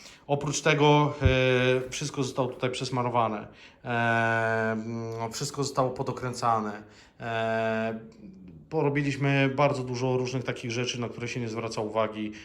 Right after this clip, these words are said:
e, w ogóle, e, chociażby nawet, e, to, jak, e, ona jest tutaj uszczelniona.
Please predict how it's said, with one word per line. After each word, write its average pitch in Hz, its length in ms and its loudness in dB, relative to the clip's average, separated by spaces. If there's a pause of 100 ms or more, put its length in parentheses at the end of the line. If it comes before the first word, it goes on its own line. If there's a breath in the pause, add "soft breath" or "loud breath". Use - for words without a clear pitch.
(160 loud breath)
e, 107 360 0
w 104 100 -6
ogóle, 110 500 0 (240 loud breath)
e, 113 240 0
chociażby 120 400 -4
nawet, 113 380 -4
e, 110 180 0
to, 117 340 0
jak, 110 400 -2 (200)
e, 113 100 -8
ona 117 160 -2
jest - 180 -6
tutaj 120 200 -6
uszczelniona. 117 500 -4